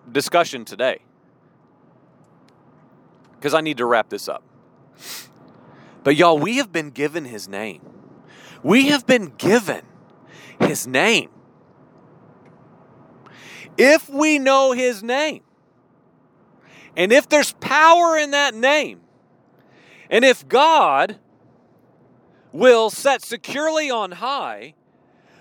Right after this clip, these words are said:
the ones who have known his name, why would we want to just say, "Ah, hey, hey, you up there in the sky. Hey, you. Hey,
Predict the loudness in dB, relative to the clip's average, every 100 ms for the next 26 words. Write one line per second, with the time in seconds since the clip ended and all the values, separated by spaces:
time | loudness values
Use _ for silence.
0 | 0 0 2 0 -2 -4 -8 -6 -6 -6
1 | -8 -8 -2 0 -2 -4 -8 -10 -10 -16
2 | -12 -8 -8 -10 -16 -20 -20 _ _ _
3 | _ _ _ _ _ _ -20 -4 -2 0
4 | -2 -4 -10 -12 -16 -10 -4 -4 -6 -12
5 | -16 -10 -10 -8 -6 -6 -6 -8 -6 -8
6 | -10 _ _ _ _ _ -6 -2 -2 -4
7 | -12 _ _ _ -6 -2 -2 -2 -4 -4
8 | -4 -8 -8 -10 -12 -2 0 0 -2 _
9 | _ _ _ _ -4 -2 -2 -4 -4 -8
10 | _ _ _ _ _ _ _ _ _ _
11 | _ _ -2 0 0 -2